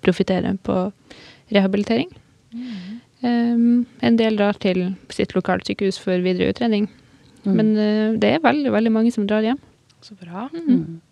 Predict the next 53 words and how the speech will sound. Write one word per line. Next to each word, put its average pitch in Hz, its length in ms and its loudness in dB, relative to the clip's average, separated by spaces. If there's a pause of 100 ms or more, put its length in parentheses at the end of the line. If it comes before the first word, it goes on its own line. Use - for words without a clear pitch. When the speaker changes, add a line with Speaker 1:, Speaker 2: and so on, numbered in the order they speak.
Speaker 3:
Mm. 254 320 -10
Det 165 80 0
er 92 100 2
ekstra - 320 -2
gøy 156 160 0
for - 120 -8
de 147 120 -4
som 147 220 -8
har 147 100 -6
vært 151 320 -10
på 143 60 -8
rehabilitering, 139 720 -6
sånn 143 160 -6
som 139 220 -4
jeg 131 180 -6
har 131 100 -6
sett 147 220 -6
det 180 80 0
da, 190 140 4
så 165 180 -4
er 143 160 0
det, 143 240 0 (420)
du 160 120 2
vet 131 260 0
at 143 80 -2
det 120 80 -2
er 127 80 0
en 131 80 -4
arm, 117 280 -4
og 120 80 -6
du 139 100 -2
vet 117 200 -4
at 123 140 -6
det 120 300 -8
er - 60 -10
språk, 233 460 0
og 180 80 0
du 156 120 -4
vet 120 260 -6
at - 100 -12
det - 120 -10
er 127 100 -8
et 131 160 -8
eller 120 60 -8
annet 120 180 -12
annet, 143 180 -14
ikke 151 100 -10
sant? 175 340 -4
Og 165 60 -6
så 147 280 0
tenker 143 300 -4
du, 131 100 -6
ok, 147 140 -6